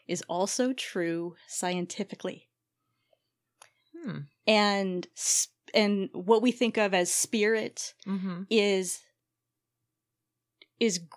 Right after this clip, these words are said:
Speaker 1: it's growth. It's, it's spirit is always gr-, moving us toward growth. That's the spiritual side of things.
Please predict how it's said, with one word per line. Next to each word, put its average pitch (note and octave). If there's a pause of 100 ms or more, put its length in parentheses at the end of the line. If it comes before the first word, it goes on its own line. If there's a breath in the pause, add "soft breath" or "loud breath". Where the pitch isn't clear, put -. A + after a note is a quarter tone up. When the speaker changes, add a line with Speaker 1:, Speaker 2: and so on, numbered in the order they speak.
Speaker 1:
it's A#3
growth. -
It's, G#3+
it's -
spirit C4+
is G3+
always A3+
gr-, F3+
moving A3
us G3+
toward F3+
growth. F#3
That's F#3
the G3
spiritual A3+
side E3+
of E3
things. F3+